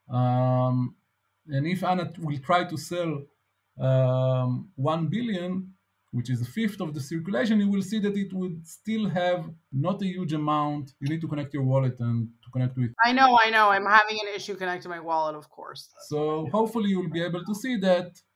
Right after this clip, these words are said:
Speaker 1: even if someone tries to sell a fifth of the tokens in circulation, still the effect on the,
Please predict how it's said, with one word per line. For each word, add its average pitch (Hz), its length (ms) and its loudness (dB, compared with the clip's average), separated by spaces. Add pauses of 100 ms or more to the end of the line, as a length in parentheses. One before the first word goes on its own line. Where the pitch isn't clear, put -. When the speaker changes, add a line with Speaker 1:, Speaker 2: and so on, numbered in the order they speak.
(160)
Speaker 1:
even 196 380 0
if 170 160 -2
someone 180 340 0
tries 170 300 -2
to 160 80 -12
sell 165 240 -4
a 147 60 -2
fifth - 440 -8
of 139 380 -4
the 139 80 -2
tokens 180 380 -4
in 175 80 -8
circulation, 208 600 -2
still 196 460 -2 (960)
the 135 120 0
effect 180 440 -2
on 165 180 0
the, 143 960 -2